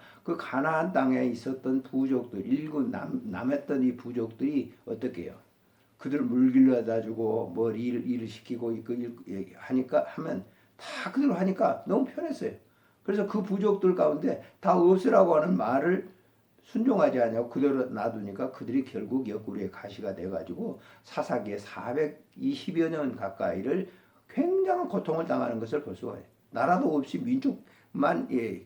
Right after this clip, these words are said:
이, 존재하고 나라가 세우지 못했잖아요. 그래서 결국 사울, 다윗, 솔로몬 때 나라가 이제 세워지게 되는 그런, 예, 역사를 우리가, 예, 볼 수 있는데 그렇기 때문에 하나님께서는 가나안 땅에 이 모든 땅을 점령하고 난 다음에는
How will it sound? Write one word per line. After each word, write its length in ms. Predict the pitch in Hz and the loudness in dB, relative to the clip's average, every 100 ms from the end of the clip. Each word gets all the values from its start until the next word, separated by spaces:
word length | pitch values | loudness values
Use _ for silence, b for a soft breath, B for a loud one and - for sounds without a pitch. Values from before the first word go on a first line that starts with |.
| - | -12
이, 160 | 110 85 | -12 -8
존재하고 720 | 123 135 127 113 - - B B | -2 0 2 2 0 -8 B B
나라가 320 | - 123 151 | -2 -2 0
세우지 320 | - 269 254 240 | 0 2 2 0
못했잖아요. 600 | - - - - - - b b b | -2 -10 -10 -10 -12 -14 b b b
그래서 260 | - 175 156 | -2 -2 2
결국 300 | 151 165 156 | 2 2 -2
사울, 560 | - 147 165 156 101 - b b b | -2 2 4 4 0 -2 b b b
다윗, 560 | - 120 135 135 123 - _ _ | -2 2 6 6 4 -6 _ _
솔로몬 480 | - 160 143 123 | -6 0 2 2
때 120 | - - | 0 -2
나라가 400 | 113 113 120 - | -2 -4 -2 -2
이제 160 | 95 | -4
세워지게 580 | 95 127 127 98 92 123 | -4 -2 -2 -2 -4 -6
되는 340 | 98 110 185 B B B | -6 -4 -4 B B B
그런, 460 | - 127 92 - - | -2 0 0 -6 -12
예, 200 | 87 87 | -10 -6
역사를 340 | 101 101 101 101 | -8 -6 -6 -6
우리가, 440 | 80 - 101 95 - - | -8 -10 -10 -10 -14 -12
예, 120 | 101 | -10
볼 180 | - 107 | -8 -10
수 120 | - | -8
있는데 600 | 87 87 87 113 98 - B B B | -10 -10 -4 -4 -4 -10 B B B
그렇기 280 | - 226 208 | 2 2 2
때문에 300 | 233 214 190 | 2 4 4
하나님께서는 880 | 165 269 254 185 - - - 247 - | 2 4 4 2 -2 0 0 0 -2
가나안 460 | - 127 143 151 - | -4 0 2 2 2
땅에 300 | 139 156 - | 0 2 2
이 240 | 127 139 | 6 6
모든 480 | - 120 147 156 - | 4 0 0 -2 -4
땅을 260 | 139 143 | -2 -2
점령하고 560 | - 117 123 123 113 110 | -2 -2 0 2 0 0
난 220 | 101 92 | -2 -2
다음에는 840 | 95 87 90 101 135 185 156 - | -2 -4 -4 -2 2 4 2 -2